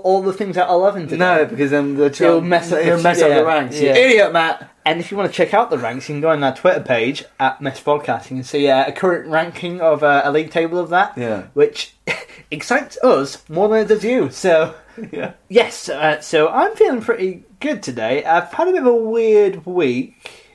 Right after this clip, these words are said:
Speaker 1: Uh,
Speaker 2: What?
Speaker 1: I was wondering who you're gonna ask. <laughs> You were like, I was like, "He's not
Speaker 2: Everybody,
Speaker 1: good."
Speaker 2: I was like, "Okay, I've had."
Speaker 1: My, <laughs> my week was really good, thank you. I've been gigging a lot in the last, uh, couple of weeks. I, uh,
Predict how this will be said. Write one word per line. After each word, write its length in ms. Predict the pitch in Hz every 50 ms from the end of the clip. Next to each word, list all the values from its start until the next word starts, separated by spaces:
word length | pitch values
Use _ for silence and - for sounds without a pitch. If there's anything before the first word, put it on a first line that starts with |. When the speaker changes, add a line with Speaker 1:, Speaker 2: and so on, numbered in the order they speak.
| _ _ -
Speaker 1:
Uh, 380 | 160 143 135 135 135 131 127 - - _ _ _ _ _ _ _ _ _ _ _ _ _ _ _ _ _ _ _ _ _ _ _
Speaker 2:
What? 400 | - 113 113 117 143 190 190 - _ _ _ _ _ _ _ _ _
Speaker 1:
I 140 | - 151 156
was 100 | 165 160
wondering 340 | 170 208 214 214 196 196 185
who 100 | 170 180
you're 120 | 180 180 190
gonna 140 | 175 196 196
ask. 1200 | - - - 277 - 254 - 311 269 262 254 277 269 254 233 269 269 240 - - - 214 - - 226 -
<laughs> 380 | - - - 403 392 - 220 -
You 120 | 208 220
were 80 | 220 214
like, 220 | 202 208 202 202 202 -
I 80 | 185 190
was 80 | 190
like, 140 | 190 214 -
"He's 220 | 208 233 247 226 208
not 200 | 202 202 196 202
Speaker 2:
Everybody, 140 | 208 214 -
Speaker 1:
good." 60 | - -
Speaker 2:
I 80 | 175 170
was 80 | 170 165
like, 160 | 170 - -
"Okay, 360 | 247 233 226 214 226 240 240 - - - - - -
I've 220 | - 180 233 262 -
had." 160 | 156 143 151
Speaker 1:
My, 200 | 165 262 320 - 226 - - 262
<laughs> 40 | 247
my 300 | 277 269 214 - - 285
week 200 | 269 208 - -
was 100 | 180 175
really 220 | 170 175 190 214 285
good, 200 | 294 440 440 440
thank 240 | - 180 170 160 -
you. 280 | 165 156 - 220 220 - - 320 320 - _ _ _ _ - - - - - - - - - - - _ _ _ _ _ _ _ -
I've 180 | 151 160 165
been 200 | 165 165 160 151
gigging 280 | 127 165 165 156 170 170
a 120 | 165 165 170
lot 300 | 165 170 170 175 - -
in 80 | 160 151
the 60 | 156
last, 340 | 160 156 151 - - - -
uh, 120 | 156 143 143
couple 200 | 135 - 151 165
of 60 | 165
weeks. 280 | 165 165 160 - - -
I, 180 | 127 135 131 131
uh, 280 | 127 127 123 127 123